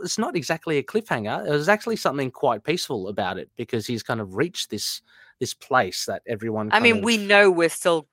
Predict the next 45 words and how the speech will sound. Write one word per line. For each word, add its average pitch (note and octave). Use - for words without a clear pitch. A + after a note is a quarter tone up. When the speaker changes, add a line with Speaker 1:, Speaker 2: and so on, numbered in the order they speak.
Speaker 2:
going D#3+
on D3+
with D3
the D#3+
story. B3
We F3
wanna D3+
know C#3+
what's -
happened C3+
to C3+
Speaker 1:
Yeah. B2
Speaker 2:
Layla. G3
We F3
wanna E3
know D#3
where D3
Harrow G3+
fits -
into F#3
this. F3+
Speaker 1:
But E3
it, E3+
Speaker 2:
You -
Speaker 1:
it's F#3+
Speaker 2:
know, F3+
Speaker 1:
kinda E3
Speaker 2:
like -
Speaker 1:
ground D3+
to C#3+
a B2
halt. E3+
Like, C#3
it C#3
comes F3
to C3+
a, A2
not F#3
a C#3+
halt, -
but C3
it, B2+
it B2
slows C#3+
down G#2